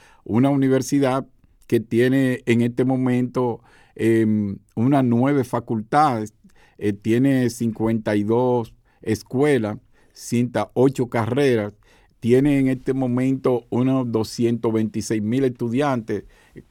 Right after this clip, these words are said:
eh, representados en veintinueve, em, recintos, em, centros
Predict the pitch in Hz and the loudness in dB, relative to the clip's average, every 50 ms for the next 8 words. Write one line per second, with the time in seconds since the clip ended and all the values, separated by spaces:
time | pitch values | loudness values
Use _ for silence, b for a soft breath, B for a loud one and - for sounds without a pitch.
0 | - - 131 123 113 107 123 117 113 117 120 113 - 117 113 101 - 113 127 139 | -2 4 4 4 6 4 2 -2 -2 -2 -2 -2 -2 -2 -2 -2 0 2 2 2
1 | 135 127 127 120 - - 117 117 110 110 113 120 117 117 117 104 107 113 120 127 | 2 2 0 0 -2 -2 -2 -2 0 0 0 -2 0 0 -2 0 0 0 0 2
2 | 131 131 127 123 120 113 104 - b b b b b b - - 107 107 104 101 | 2 2 2 2 2 0 -2 -6 b b b b b b -14 -8 -6 -6 -6 -6
3 | 101 95 90 87 - _ _ _ _ _ _ _ - - - 120 110 - - 139 | -6 -8 -8 -10 -14 _ _ _ _ _ _ _ -12 -6 -4 -4 -4 -2 0 2
4 | 135 135 131 123 - 131 127 123 120 120 120 - b b b b b b b - | 2 2 2 0 0 0 2 2 0 -2 -4 -10 b b b b b b b -6
5 | - 110 107 110 110 107 104 98 - - _ _ _ _ _ _ _ _ _ _ | -4 -2 0 0 -2 -2 -4 -6 -10 -14 _ _ _ _ _ _ _ _ _ _
6 | _ - - - - - 143 139 147 151 143 123 - 123 127 123 113 107 | _ -20 -18 -16 -2 0 2 2 4 2 0 0 -2 -2 -2 -2 -4 -6